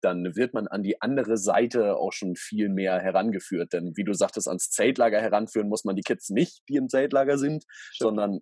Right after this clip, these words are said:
Speaker 1: eher an die andere Seite.
Speaker 2: An die gute Seite?
Speaker 1: An, <laughs> an die gute Seite der Macht, genau.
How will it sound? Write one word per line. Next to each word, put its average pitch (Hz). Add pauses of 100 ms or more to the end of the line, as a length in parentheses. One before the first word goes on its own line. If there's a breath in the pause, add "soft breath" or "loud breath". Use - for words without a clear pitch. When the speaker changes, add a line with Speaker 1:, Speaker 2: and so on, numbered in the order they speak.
Speaker 1:
eher 110
an 104
die 92 (160)
andere 113
Seite. 110 (480 loud breath)
Speaker 2:
An 135
die 135
gute 170
Seite? 143 (460)
Speaker 1:
An, 104
<laughs> -
an 151
die 151
gute 139
Seite 92
der 87
Macht, 82
genau. 95